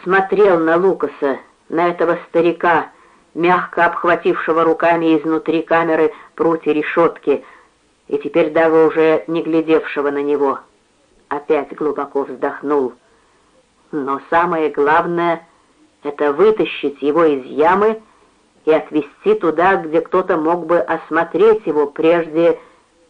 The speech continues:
Он поглядел на Лукаса. «Я должен добраться туда, вырыть его и вернуться в город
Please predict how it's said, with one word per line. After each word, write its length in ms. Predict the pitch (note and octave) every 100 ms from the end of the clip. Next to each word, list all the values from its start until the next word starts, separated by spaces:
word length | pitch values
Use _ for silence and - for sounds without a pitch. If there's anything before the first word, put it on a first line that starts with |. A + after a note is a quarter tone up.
| _
Он 200 | D3+ C#3
поглядел 540 | C#3+ C#3+ C#3+ D3+ D3
на 140 | C#3+ D3+
Лукаса. 560 | D#3 D3 - - - - _ _ _ _ _ _ _
«Я 400 | D#3+ C#3+ C#3 D#3+
должен 380 | G3 F#3+ G3 F3+
добраться 580 | E3+ D#3+ G3 A#3 - F#3+
туда, 420 | D#3+ D3+ C#3 - - _ _ _ _ _
вырыть 560 | - C#3+ F#3 B3 A#3 A3
его 240 | F3+ D#3 D#3
и 80 | D3
вернуться 560 | E3 F#3 A3 A3 F3+
в 80 | D3+
город 420 | D#3 G#3+ G#3+ -